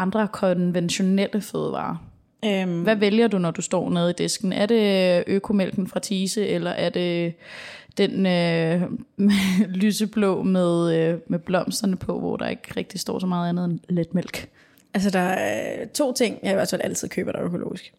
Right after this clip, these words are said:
Speaker 2: Jeg køber altid økologiske æg,
Speaker 1: Mm.
Speaker 2: og så køber jeg faktisk, også fordi nu handler jeg mest i Netto, så køber jeg min skyr, eller skir, øhm, fra Lykkes Mose, fordi at det, altså, det er ikke engang fordi, at, at den er økologisk eller noget som helst. Det er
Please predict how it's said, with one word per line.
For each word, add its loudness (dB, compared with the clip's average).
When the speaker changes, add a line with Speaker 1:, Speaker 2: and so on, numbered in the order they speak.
Speaker 2:
Jeg -6
køber -2
altid 2
økologiske 0
æg, 0
Speaker 1:
Mm. 2
Speaker 2:
og 0
så -8
køber -2
jeg -2
faktisk, -4
også -4
fordi -4
nu -2
handler 0
jeg -4
mest -4
i -4
Netto, -4
så -10
køber -2
jeg -4
min -6
skyr, -4
eller -12
skir, -8
øhm, 0
fra -2
Lykkes 0
Mose, 2
fordi 0
at 0
det, 2
altså, -2
det 2
er 4
ikke 4
engang 0
fordi, 0
at, -8
at -6
den -4
er -10
økologisk -4
eller -6
noget -2
som -2
helst. -8
Det 2
er 2